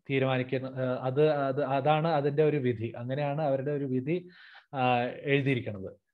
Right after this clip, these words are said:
അവരുടെ, അവർ ചെയ്ത കർമ്മത്തിന്റെ ഫലങ്ങളായിട്ട് അത് പ്രാരാബ്ധ കർമ്മമാണെങ്കിൽ അത് അങ്ങനെ, ഏഹ്, അങ്ങനെയാണ് ഓരോ, ഓരോരുത്തർക്കും ഒരു സ്റ്റാർട്ടിംഗ് പോയിന്റ് കിട്ടണത്.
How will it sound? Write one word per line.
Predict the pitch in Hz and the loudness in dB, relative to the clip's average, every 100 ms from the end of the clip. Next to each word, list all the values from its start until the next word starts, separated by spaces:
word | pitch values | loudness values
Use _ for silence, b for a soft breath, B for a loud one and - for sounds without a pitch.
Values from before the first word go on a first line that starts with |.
| - | -4
അവരുടെ, | 131 135 | 0 4
അവർ | 151 139 147 | 4 4 2
ചെയ്ത | 135 147 156 | 0 2 4
കർമ്മത്തിന്റെ | 170 147 143 131 147 151 175 - - | 4 2 0 -4 -2 2 2 0 -2
ഫലങ്ങളായിട്ട് | 135 131 143 135 127 170 | 0 2 2 2 0 0
അത് | 156 143 139 | 0 0 0
പ്രാരാബ്ധ | 139 139 151 156 165 | 2 6 6 6 4
കർമ്മമാണെങ്കിൽ | 160 143 139 139 127 127 135 240 b b b b - | 0 0 -2 -4 -4 -4 -6 -6 b b b b -6
അത് | 139 165 202 | 2 4 4
അങ്ങനെ, | - 156 151 156 160 - _ - | 0 -6 0 2 0 -2 _ -16
ഏഹ്, | 170 165 165 165 | -12 -10 -12 -8
അങ്ങനെയാണ് | 170 175 180 175 | 0 2 4 6
ഓരോ, | 185 175 170 175 165 - | 10 10 10 8 4 -4
ഓരോരുത്തർക്കും | 160 156 165 160 165 170 165 | 0 4 4 4 0 0 0
ഒരു | 156 170 | 0 0
സ്റ്റാർട്ടിംഗ് | 170 170 151 151 175 170 | 2 4 6 4 0 2
പോയിന്റ് | 147 139 143 | 2 2 -2
കിട്ടണത്. | 117 113 98 98 | -6 -8 -10 -12